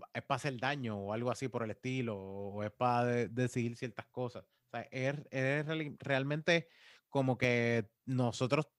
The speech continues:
hablamos y si sabemos que es algo que nosotros entendemos naturalmente,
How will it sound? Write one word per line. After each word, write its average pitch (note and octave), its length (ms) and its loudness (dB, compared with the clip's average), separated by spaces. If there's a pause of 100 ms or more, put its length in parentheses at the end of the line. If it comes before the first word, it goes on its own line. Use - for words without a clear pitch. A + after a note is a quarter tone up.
(140)
hablamos D3+ 640 8
y B2+ 60 2
si B2 100 -2
sabemos C3 440 4
que E3 100 0
es D#3 120 -2
algo D#3+ 340 6
que C3+ 100 -4
nosotros B2+ 360 -4
entendemos D3+ 400 -4
naturalmente, C#3+ 760 0